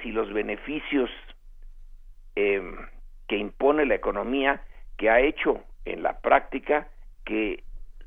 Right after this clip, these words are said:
eh, haya un espacio enorme, increíblemente grande,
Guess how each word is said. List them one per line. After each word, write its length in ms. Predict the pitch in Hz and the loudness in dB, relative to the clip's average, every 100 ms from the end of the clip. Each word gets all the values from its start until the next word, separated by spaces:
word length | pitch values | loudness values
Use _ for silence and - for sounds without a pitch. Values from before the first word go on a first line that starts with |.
| - - | -10 -4
eh, 300 | 113 104 - | -2 0 2
haya 320 | 123 131 139 | 2 4 2
un 480 | 143 143 131 110 95 | 2 0 -2 -4 -6
espacio 640 | 95 - - 139 139 - 127 | -8 -8 -2 2 2 2 0
enorme, 800 | 117 147 208 226 202 143 107 - | 4 6 6 6 2 0 -6 -6
increíblemente 1160 | 120 123 - 117 110 240 247 - 147 151 - 113 | -8 -8 -2 0 0 -2 -2 0 0 0 0 2
grande, 560 | 113 139 143 131 - | 4 4 4 2 2